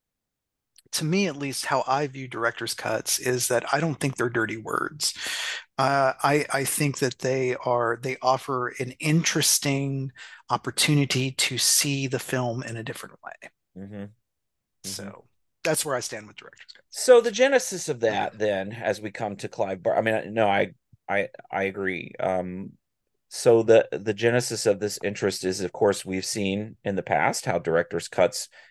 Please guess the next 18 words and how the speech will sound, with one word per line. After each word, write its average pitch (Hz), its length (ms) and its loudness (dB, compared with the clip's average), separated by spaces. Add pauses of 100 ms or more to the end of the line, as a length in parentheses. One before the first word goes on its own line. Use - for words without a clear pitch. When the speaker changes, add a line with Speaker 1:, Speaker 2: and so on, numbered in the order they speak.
(200)
Speaker 2:
can 98 340 -4
be 92 320 0
indeed 87 460 -2
vast 80 340 2
improvements - 760 -2
over 85 520 4
what 85 220 0
we 82 100 -2
saw 71 320 2
in 82 120 -2
the 85 60 -4
theaters. - 540 -2 (460)
Speaker 1:
Mm-hmm. 131 40 -8
Speaker 2:
So 104 380 8
you 101 160 0
get 110 160 6
drawn 131 300 4
in. 160 240 4